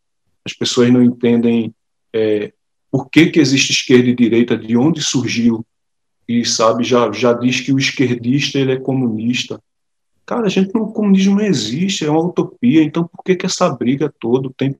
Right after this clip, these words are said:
inteiro, de comuna, de não sei o quê, não existe,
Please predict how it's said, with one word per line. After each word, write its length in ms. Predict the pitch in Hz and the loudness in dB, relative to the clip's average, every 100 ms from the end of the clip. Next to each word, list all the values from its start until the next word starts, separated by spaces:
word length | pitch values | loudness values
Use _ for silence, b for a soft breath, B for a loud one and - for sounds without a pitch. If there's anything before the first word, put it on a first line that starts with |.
| 156 | -8
inteiro, 440 | 147 - 107 123 | -8 -6 -4 -4
de 140 | 120 | -6
comuna, 640 | 123 123 107 98 110 127 113 | -6 -4 -2 -2 -2 -4 -4
de 100 | 113 | -8
não 80 | |
sei 180 | 120 131 | -8 -6
o 40 | 120 | -6
quê, 160 | - | -8
não 200 | 131 170 | -8 -4
existe, 600 | 196 - 110 156 185 - | -4 -6 -8 -6 -8 -10